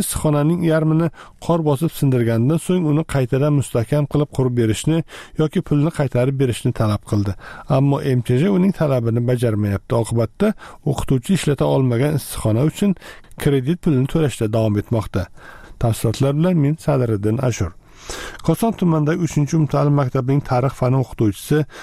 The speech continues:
qirq olti yashar Zafar Poshshoyev o'tgan yilning kuzida hukumatning har bir oila tadbirkor dasturi asosida bankdan o'ttiz million so'm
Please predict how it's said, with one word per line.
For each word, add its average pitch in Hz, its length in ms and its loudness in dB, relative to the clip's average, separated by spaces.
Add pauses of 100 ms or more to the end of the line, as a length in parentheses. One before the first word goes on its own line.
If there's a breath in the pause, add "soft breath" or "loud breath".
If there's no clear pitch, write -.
(180 loud breath)
qirq - 240 2
olti 135 260 0
yashar 139 260 0 (160)
Zafar 123 360 0
Poshshoyev 135 460 0 (360 loud breath)
o'tgan 135 320 0
yilning 131 320 4
kuzida 143 340 2
hukumatning 143 540 0 (360 loud breath)
har 151 200 2
bir 165 80 0 (140)
oila 139 240 2 (120)
tadbirkor 143 520 0 (100)
dasturi 131 440 0
asosida 120 360 -2 (100)
bankdan 143 440 0 (380 loud breath)
o'ttiz 165 360 0
million 139 300 2
so'm 147 140 0